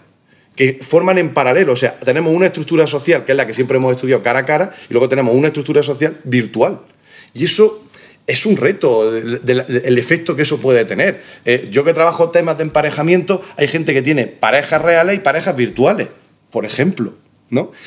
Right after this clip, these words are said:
Era una cuestión que era, era, era impensable de ver hace, hace, hace, una, hace, una, hace, una, hace unos años, ¿no? Por tanto, bueno, son cuestiones importantes.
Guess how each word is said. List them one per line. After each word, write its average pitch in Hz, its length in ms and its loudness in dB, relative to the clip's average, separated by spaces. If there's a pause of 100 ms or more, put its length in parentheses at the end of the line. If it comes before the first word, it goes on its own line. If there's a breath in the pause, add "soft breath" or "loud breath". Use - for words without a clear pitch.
(280 loud breath)
Era 135 120 0
una 156 140 0
cuestión 170 360 0
que 131 100 0
era, 151 260 4
era, 131 280 2
era 127 200 0
impensable 139 600 0
de 117 80 0
ver 117 140 2
hace, 117 280 -2
hace, 110 380 -4
hace, 117 220 -6
una, 104 160 -2
hace, 98 300 -8
una, 98 120 -2
hace, - 220 -8
una, 90 140 -2 (300)
hace - 160 -10
unos 87 220 -4
años, 82 220 -12
¿no? 151 180 -8 (380 loud breath)
Por 117 120 0
tanto, 160 400 2
bueno, 180 220 -6
son 151 280 -2
cuestiones 151 460 -2
importantes. 110 540 -4